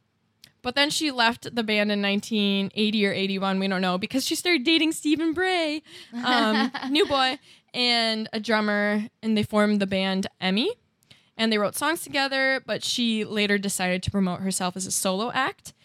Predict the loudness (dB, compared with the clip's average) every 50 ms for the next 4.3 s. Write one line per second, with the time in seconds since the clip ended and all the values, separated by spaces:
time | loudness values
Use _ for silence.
0 | _ _ _ _ -14 -10 -4 -2 0 0 2 2 0 0 -2 -2 -4 -6 -8 -8
1 | -6 -2 -2 0 0 0 0 0 0 0 -2 -4 -6 -12 -18 -16 -16 -16 -18 -18
2 | _ _ -20 -20 -20 -12 -6 -2 0 0 0 2 2 0 0 0 -2 -4 -6 -4
3 | -2 0 0 0 0 0 -2 -4 -6 -6 -4 -2 0 0 0 0 0 -2 -4 -4
4 | -4 -4 -4 -6 -8